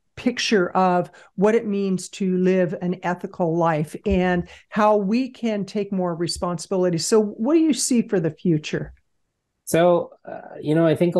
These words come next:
Speaker 2: lot of people who are living in cities and working, going, you know, doing sort of the daily grind, um, when we talk to people, right, people,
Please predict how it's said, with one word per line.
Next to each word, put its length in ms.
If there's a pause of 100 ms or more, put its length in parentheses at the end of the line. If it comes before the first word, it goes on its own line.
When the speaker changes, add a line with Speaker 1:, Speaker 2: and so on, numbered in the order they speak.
Speaker 2:
lot 120
of 80
people 360
who 100
are 360
living 300
in 60
cities 640
and 160
working, 800
going, 260
you 60
know, 120
doing 360
sort 200
of 60
the 80
daily 380
grind, 580 (640)
um, 600
when 180
we 100
talk 260
to 100
people, 600
right, 400
people, 580